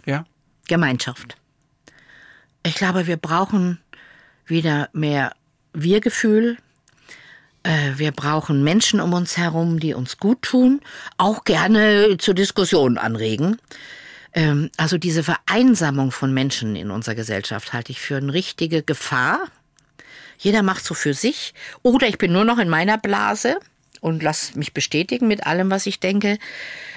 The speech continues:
Speaker 2: Ich wünsche mir Begegnungen zwischen Menschen, Interesse von Menschen an Menschen. Und dass wir weniger werten, dieses ständige Werten.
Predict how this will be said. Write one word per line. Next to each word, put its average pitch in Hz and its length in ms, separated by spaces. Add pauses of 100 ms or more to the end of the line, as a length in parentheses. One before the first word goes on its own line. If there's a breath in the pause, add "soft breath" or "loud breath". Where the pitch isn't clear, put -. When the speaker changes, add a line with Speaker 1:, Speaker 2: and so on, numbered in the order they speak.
(120)
Speaker 2:
Ich - 180
wünsche 208 320
mir 190 280 (160 soft breath)
Begegnungen 202 880
zwischen 214 500
Menschen, 156 400
Interesse 180 640
von 165 300
Menschen 185 520
an 196 340
Menschen. 120 540 (420 loud breath)
Und 196 120
dass 202 220
wir 196 240
weniger 196 600
werten, 175 520
dieses 165 340
ständige 214 640
Werten. 127 360